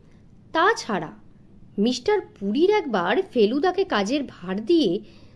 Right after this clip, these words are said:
তারপরই টেলিগ্রাম করে বারণ করাটাও কেমন যেন গন্ডগোল লাগছে। অবশ্য তিনি চিঠিতে কারণ দিয়েছেন ঠিকই, কিন্তু এ জিনিস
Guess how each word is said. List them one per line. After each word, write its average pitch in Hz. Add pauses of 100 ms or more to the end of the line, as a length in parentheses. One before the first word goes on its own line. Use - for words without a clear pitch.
(180)
তারপরই 392
টেলিগ্রাম 349
করে 392
বারণ 208
করাটাও 359 (320)
কেমন 440
যেন 440
গন্ডগোল 208
লাগছে। 160 (920)
অবশ্য 466
তিনি 339
চিঠিতে 302
কারণ 233
দিয়েছেন 233
ঠিকই, 247 (540)
কিন্তু 359 (480)
এ 214
জিনিস 285